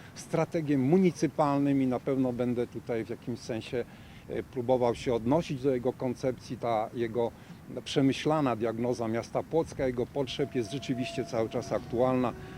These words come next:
W obecnej chwili jest związany z, e, ze spółką PERN i będzie startował właśnie z powrotem, ale też z ciekawej takiej osobistej pasji kieruje szachowym klubem,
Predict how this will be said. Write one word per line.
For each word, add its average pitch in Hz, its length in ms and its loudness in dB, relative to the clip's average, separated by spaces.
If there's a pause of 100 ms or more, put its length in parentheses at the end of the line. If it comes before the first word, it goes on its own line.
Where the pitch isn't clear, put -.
(160)
W 120 40 -4
obecnej 139 420 4
chwili 131 380 -2
jest 113 160 0
związany 113 580 0
z, - 300 -8
e, 110 500 0
ze 110 140 -6
spółką 110 560 0
PERN 180 460 4 (1600)
i - 100 0
będzie 180 280 8
startował 135 580 6
właśnie 110 420 2
z - 140 -6
powrotem, 113 600 0 (280)
ale 262 260 10
też 196 200 6
z - 100 -4
ciekawej 165 400 6
takiej 147 300 4
osobistej 135 640 2
pasji 139 400 0
kieruje 135 540 4 (200)
szachowym 127 680 4
klubem, 131 580 2